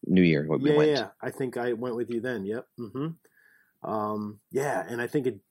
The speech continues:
Speaker 2: it, like, it, it did okay, I think, at first, and then it just slowly built and, and did better and better, you know what I mean? And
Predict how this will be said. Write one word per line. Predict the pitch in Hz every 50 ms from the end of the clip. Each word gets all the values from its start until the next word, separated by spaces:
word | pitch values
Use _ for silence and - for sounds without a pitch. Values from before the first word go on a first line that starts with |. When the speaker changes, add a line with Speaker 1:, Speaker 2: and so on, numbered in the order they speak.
| -
Speaker 2:
it, | - - 123 104 - _ _ -
like, | 131 139 139 139 131
it, | 147 123 - - -
it | - 147 139 -
did | 180 190
okay, | 190 160 - - - 190 185 147 135 131
I |
think, | - - 139 120
at | 113 -
first, | - 147 127 104 101 - - -
and | 120 117 127
then | 127 123
it | 120 - -
just | 135 123 - -
slowly | 143 139 143 139 135 131
built | 117 107 139 139 131 123 - - - _ - - _ _ _ _ -
and, | - 127 127 123 120 113 113
and | 110 - 123 120 113 107
did | 120 110 95
better | - 113 107 110 110
and | 107 101
better, | 101 110 123 120 95 90 90
you | 107 101
know | 104
what | 104 104
I |
mean? | 104 110 123 123
And | 107 101 101